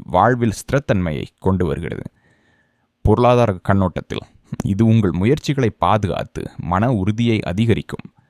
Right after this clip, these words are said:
இன்று செய்யக்கூடாதவை. just ராகு காலத்தில் கஸ்தாட்டை என காலை பத்து ஐம்பது முதல் மதியம் பன்னிரண்டு இருபது வரை நிதி பரிவர்த்தனைகளை தவிர்த்தல். ராகு காலத்தில் எந்த ஒரு முக்கியமான நிதி அல்லது வணிக நடவடிக்கைகளை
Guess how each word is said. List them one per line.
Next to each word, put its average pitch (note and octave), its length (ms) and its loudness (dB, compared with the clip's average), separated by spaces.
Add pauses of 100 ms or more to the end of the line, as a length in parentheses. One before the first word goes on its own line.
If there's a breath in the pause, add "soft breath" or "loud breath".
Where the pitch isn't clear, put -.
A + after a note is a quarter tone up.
(280)
இன்று A2+ 240 0
செய்யக்கூடாதவை. F2 680 -4 (440)
just - 180 -2 (200)
ராகு C#3+ 260 4 (100)
காலத்தில் D#3+ 560 -2
கஸ்தாட்டை A#2 500 0 (220)
என D#3+ 80 0 (260)
காலை C#3+ 240 0 (140)
பத்து G2+ 200 -4 (200)
ஐம்பது C3 340 0
முதல் F2+ 280 -4
மதியம் D#2 360 -8
பன்னிரண்டு A2 480 -2 (100)
இருபது F#2 320 -4
வரை - 180 -8 (640 soft breath)
நிதி C#3 200 0 (120)
பரிவர்த்தனைகளை F#2 720 -4 (140)
தவிர்த்தல். G#2+ 440 -6 (420)
ராகு D3 260 2 (100)
காலத்தில் E2+ 440 -4 (140)
எந்த D3 180 -2 (140)
ஒரு A2+ 200 0
முக்கியமான B2 640 -2
நிதி F#2+ 220 -4 (200)
அல்லது G2+ 340 -2
வணிக D3+ 300 0 (100)
நடவடிக்கைகளை G2 720 -2